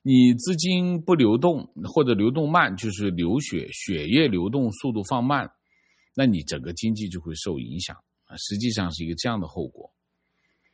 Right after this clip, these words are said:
嗯，算不算会充公呢？我不好这么说，啊，但是毫无疑问，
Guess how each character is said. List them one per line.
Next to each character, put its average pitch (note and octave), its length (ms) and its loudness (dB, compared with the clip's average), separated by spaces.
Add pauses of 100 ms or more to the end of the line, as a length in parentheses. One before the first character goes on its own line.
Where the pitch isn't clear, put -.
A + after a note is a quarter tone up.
(420)
嗯， G2 500 2
算 F#3+ 260 6
不 D3+ 80 2
算 C#3+ 280 2
会 B2+ 240 2
充 D3+ 300 0
公 D3+ 260 0
呢？ G#2+ 180 2
我 D2+ 360 -2 (360)
不 E3+ 80 2
好 D2 260 -2
这 A2 120 -4
么 G#2 140 2
说， C3+ 380 -2 (640)
啊， - 140 -12
但 E3+ 140 4
是 D#3 80 0
毫 C3+ 180 4
无 E3 80 2
疑 C3 160 2
问， C#3 300 4